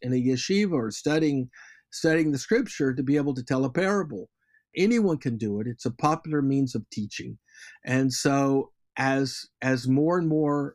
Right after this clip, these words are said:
value and emphasis was placed on Torah study, comparatively, parables sort of took second place. It, it really didn't have a,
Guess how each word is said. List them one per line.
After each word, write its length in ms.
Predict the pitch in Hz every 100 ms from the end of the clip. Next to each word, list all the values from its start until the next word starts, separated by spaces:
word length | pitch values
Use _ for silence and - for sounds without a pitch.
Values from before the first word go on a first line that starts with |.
| -
value 520 | 113 139 143 160 156
and 100 | 139 131
emphasis 480 | 139 147 127 123 -
was 180 | 113 -
placed 320 | 135 135 123
on 240 | 120 113 117
Torah 360 | 175 202 247 262
study, 540 | - - 113 107 113 - - - - -
comparatively, 1080 | 139 131 151 196 254 254 143 117 117 127 147 _ _ - _
parables 600 | - 170 202 214 180 151 -
sort 160 | 147
of 120 | 131
took 260 | - 151 147 _ _ _
second 440 | - 151 165 -
place. 420 | - 151 131 - -
It, 180 | 127
it 160 | 143 151
really 320 | 113 151 160 143
didn't 400 | 151 151 147 -
have 240 | 143
a, 100 | 147